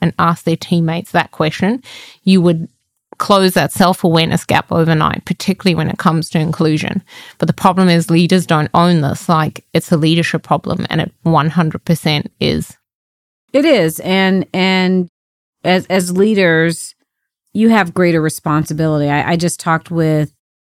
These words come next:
Speaker 2: Amy Edmondson, Professor Amy Edmondson, about this,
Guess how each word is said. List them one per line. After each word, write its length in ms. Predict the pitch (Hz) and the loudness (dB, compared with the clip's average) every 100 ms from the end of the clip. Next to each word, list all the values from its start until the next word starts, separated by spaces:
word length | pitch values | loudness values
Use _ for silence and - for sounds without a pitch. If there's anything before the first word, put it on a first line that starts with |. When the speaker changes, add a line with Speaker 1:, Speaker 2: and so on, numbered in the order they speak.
| - | -2
Speaker 2:
Amy 320 | 175 175 165 | 2 4 2
Edmondson, 580 | 147 139 156 156 - 147 | 0 0 0 -2 -2 -4
Professor 420 | 156 - 160 151 | -4 -2 -2 -2
Amy 320 | - 160 160 | -2 0 2
Edmondson, 520 | 156 160 160 156 165 156 | 0 -2 -2 -2 0 0
about 400 | 151 151 156 - | 0 0 -2 -2
this, 420 | 143 139 - | -2 -2 -4